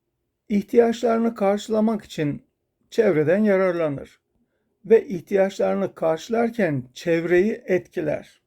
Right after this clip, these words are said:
Peki, soru metnini okuyalım. Buna göre ihtiyaçlar ve bu ihtiyaçlara yönelik yapılan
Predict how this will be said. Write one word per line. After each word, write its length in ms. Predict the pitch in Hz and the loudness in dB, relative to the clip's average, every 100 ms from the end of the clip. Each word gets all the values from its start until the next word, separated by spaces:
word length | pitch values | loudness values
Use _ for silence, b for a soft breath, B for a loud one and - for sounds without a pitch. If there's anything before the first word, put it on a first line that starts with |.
| _ _ _ _ _ _ _ _ _ _ _ _ _ _ _ - | _ _ _ _ _ _ _ _ _ _ _ _ _ _ _ -10
Peki, 460 | 294 - 180 151 - _ _ _ _ | -8 -2 -2 -4 -10 _ _ _ _
soru 320 | - 226 220 | -2 2 2
metnini 400 | 190 156 165 147 | 2 -2 -4 -2
okuyalım. 720 | 139 139 160 147 190 285 302 _ _ _ _ _ _ | -4 -4 -4 0 0 -2 -6 _ _ _ _ _ _
Buna 260 | 156 165 214 | -4 0 2
göre 420 | 240 220 175 139 _ _ _ _ _ _ | 4 4 2 -2 _ _ _ _ _ _
ihtiyaçlar 800 | 185 160 - 190 190 - 233 214 | -8 -8 -2 0 0 0 0 2
ve 220 | 196 143 | 2 0
bu 160 | 151 208 | -2 -2
ihtiyaçlara 680 | 208 - 196 196 - 190 190 | -4 -2 0 0 0 0 0
yönelik 720 | 170 170 165 160 - _ _ _ | 0 -2 -2 -4 -8 _ _ _
yapılan 680 | 147 165 - 180 170 160 - | -4 -2 0 0 0 -2 -6